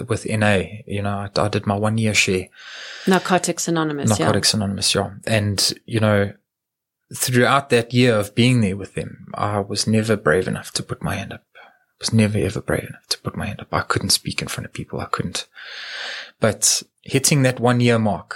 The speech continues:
Speaker 1: was a very special, was a very special day for me. Um, it was, on so many levels, it, it, it proved to me that I could do whatever I wanted to. I could do whatever I set my mind to, that I was able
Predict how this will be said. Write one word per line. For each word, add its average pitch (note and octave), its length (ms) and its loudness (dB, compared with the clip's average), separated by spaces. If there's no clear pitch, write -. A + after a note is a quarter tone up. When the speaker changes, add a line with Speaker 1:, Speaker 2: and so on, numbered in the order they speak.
Speaker 1:
was G#2+ 240 -2
a - 20 -4
very G#2+ 200 2
special, G2+ 600 0
was A2 120 -2
a G#2 60 -6
very A2 160 4
special - 380 0
day - 140 -8
for - 120 -12
me. - 220 -20
Um, F#2 400 -10
it - 220 -10
was, G2 480 0
on A#2 100 2
so C3+ 260 4
many A#2+ 220 2
levels, A2 580 2
it, - 180 -16
it, - 320 -8
it - 360 -10
proved B2+ 580 2
to C3+ 140 0
me A#2+ 300 2
that G#2+ 160 -4
I A2 80 -4
could - 320 -2
do A2 220 2
whatever G#2 380 0
I F#2+ 120 -4
wanted F#2+ 300 -10
to. - 180 -8
I - 100 -4
could - 200 -10
do G2 160 -2
whatever A2 320 -2
I G2+ 40 4
set - 280 0
my G2+ 100 -4
mind G2+ 220 -6
to, - 200 -6
that - 180 -4
I A2+ 160 2
was B2 260 2
able G#2 440 -4